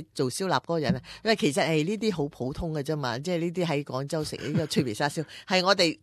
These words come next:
Speaker 1: 少聽嘅啫，係咪背啲啫？
Speaker 2: 係啊，
Speaker 1: 係咪？
Speaker 2: 係啊。
Speaker 1: 咁佢話，咁啊係，我話，我話，「你識得個人整脆皮？」係，咁我話，「嗰脆皮個面我點整？」「誒，好易嘅，就係用嗰啲，誒，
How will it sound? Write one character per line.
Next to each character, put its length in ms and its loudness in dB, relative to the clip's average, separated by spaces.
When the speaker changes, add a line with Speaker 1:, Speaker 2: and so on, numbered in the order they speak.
Speaker 1:
少 320 2
聽 120 4
嘅 140 4
啫， 420 4
係 100 4
咪 180 4
背 140 -2
啲 400 2
啫？ 200 4
Speaker 2:
係 20 -2
啊， 0 -
Speaker 1:
係 220 6
咪？ 260 6
Speaker 2:
係 240 4
啊。 80 6
Speaker 1:
咁 0 -
佢 100 2
話， 180 6
咁 140 0
啊 140 6
係， 160 4
我 40 2
話， 220 6
我 60 -2
話， 120 6
「你 60 -6
識 280 -4
得 160 2
個 100 2
人 200 4
整 160 -2
脆 140 0
皮？」 160 -4
係， 420 8
咁 180 0
我 80 2
話， 240 4
「嗰 180 4
脆 200 0
皮 140 2
個 100 0
面 300 0
我 140 4
點 220 -4
整？」 140 -2
「誒， 260 6
好 100 4
易 180 2
嘅， 60 2
就 120 2
係 60 6
用 220 0
嗰 80 -4
啲， 260 -4
誒， 420 -4